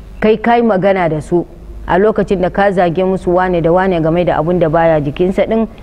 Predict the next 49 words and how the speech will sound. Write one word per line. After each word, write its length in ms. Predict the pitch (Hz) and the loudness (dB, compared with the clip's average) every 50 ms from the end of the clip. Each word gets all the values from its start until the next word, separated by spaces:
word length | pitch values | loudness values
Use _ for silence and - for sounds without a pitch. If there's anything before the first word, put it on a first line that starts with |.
| - - - | -14 -6 -2
laifin 340 | 190 202 190 - - 190 185 | 0 2 2 2 0 -2 0
da 100 | 170 160 | -2 0
ka 200 | - 190 208 226 | 0 0 2 2
lafta 300 | 233 220 - - 202 180 | 0 0 0 -2 -2 0
masa 220 | 180 175 160 180 - | 0 -2 -2 -2 -4
ɗin, 160 | 165 170 156 | -4 -4 -4
ka 100 | - 156 | -4 -2
ce 120 | - 190 | 0 0
musu, 240 | 185 180 180 - 180 | -2 -2 -2 -2 -2
"Ni 160 | 180 196 202 | 0 0 0
fa 120 | 190 214 202 | 0 0 0
na 200 | 208 214 214 214 | 2 2 0 2
zo 180 | 185 214 214 208 | 2 2 2 2
wajen 320 | 208 196 185 214 214 208 | 2 2 2 0 0 0
ku, 140 | - 175 147 - - - - - - - - - - - - - - - - | -2 -4 -6 -8 -10 -18 -20 -20 -20 -20 -20 -18 -18 -16 -16 -16 -14 -6 -2
na 320 | 175 190 196 202 214 214 214 | 0 2 2 2 2 2 2
gaya 240 | 202 226 220 196 185 | 2 2 2 2 2
muku 360 | 196 208 190 - 202 185 175 - - - - - - - - - - - 147 | 0 0 0 0 -2 -2 -2 -4 -10 -20 -20 -20 -20 -20 -18 -16 -10 -6 -2
gashi, 380 | 147 185 190 196 185 - 254 | 0 2 2 0 0 -2 -2
gashi, 320 | 202 214 202 196 170 - 202 | 0 0 0 0 0 -2 0
gashi 320 | 185 190 175 160 - 190 | 0 0 0 0 -2 -2
fa 220 | 170 185 185 180 175 | 0 2 2 2 2
wane 320 | 170 190 190 196 196 180 | 2 2 0 2 0 0
nan 180 | 175 180 175 170 | 0 0 -2 -2
fa 140 | 156 170 160 | 0 -2 0
gashi, 300 | 156 156 156 151 - 160 | 0 0 0 0 0 0
gashi, 260 | 170 156 156 147 160 | 0 0 0 -2 -2
kuma 160 | - 180 185 190 190 | -2 0 2 2 2
wannan 160 | 190 175 165 | 2 2 0
maganan 400 | 160 156 156 160 180 185 170 165 160 - - - - - - - | 0 0 0 0 0 0 0 -2 -6 -8 -12 -14 -12 -12 -6 -2
ƙarya 300 | - 190 190 196 190 190 190 | 0 2 2 2 2 2 2
ne 100 | 175 160 | 0 0
kawai 220 | - 208 196 185 | 0 0 0 2
dan 140 | 156 180 175 - | 2 0 -2 -2
in 120 | - 165 151 | -2 -2 0
zage 380 | 143 165 151 151 131 214 233 247 | 0 0 0 2 2 2 0 0
shi 120 | - 220 | 0 -2
ne 80 | 196 196 | -2 0
a 100 | 151 165 165 | 0 0 0
wajen 340 | 160 160 151 175 175 175 165 | 0 0 0 0 0 -2 -2
ku, 160 | - 151 143 - - - - - - | -2 -4 -4 -6 -10 -14 -12 -12 -10
shi 160 | - - 233 226 | -4 -2 0 2
ne 120 | 208 185 | 2 2
ni 120 | 175 165 160 | 2 2 2
na 120 | 160 160 156 | 0 0 0
zo 160 | 139 160 165 | 0 0 0
na 120 | 160 165 156 | 2 2 2
lafta 380 | 156 160 151 - - 165 147 139 | 0 0 -2 -2 -2 -2 0 0
musu 260 | 143 143 135 - 131 | -2 -2 -4 -4 -8